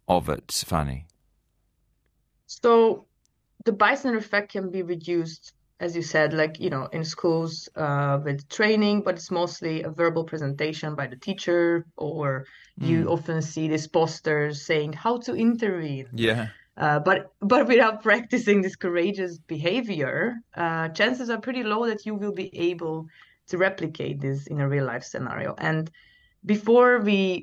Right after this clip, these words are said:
Speaker 2: so there was a traditional documentary film that we've been working on since ten years now. It's about a, it's a personal film about my friend's experience who was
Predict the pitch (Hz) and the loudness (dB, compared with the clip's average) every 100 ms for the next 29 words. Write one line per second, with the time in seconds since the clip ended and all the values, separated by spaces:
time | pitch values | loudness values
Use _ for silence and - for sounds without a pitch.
0 | - 214 196 - 214 262 240 - 196 208 | -2 2 2 2 0 0 -2 -4 -4 -4
1 | 220 202 165 160 165 156 160 156 160 151 | -2 -4 -4 -8 -8 -8 -8 -6 -4 -2
2 | 147 160 156 156 156 151 151 151 143 139 | -2 -4 -4 -4 0 -2 -2 -2 -2 -4
3 | 135 - 185 180 180 185 190 190 233 233 | -8 -2 0 2 2 2 2 2 2 -2
4 | 170 175 160 156 160 - - 175 196 202 | -8 -4 0 0 0 -6 -8 -2 -2 -2
5 | 202 196 196 185 175 160 165 - 160 156 | -4 -4 -2 -2 -2 -4 -6 -6 -6 -6
6 | - 160 160 151 - - 156 151 156 - | -4 -4 -4 -6 -10 -4 -2 -2 -6 -6
7 | 160 156 151 156 156 - - - _ _ | -2 0 -2 -4 -8 -20 -20 -20 _ _
8 | 165 170 | -2 0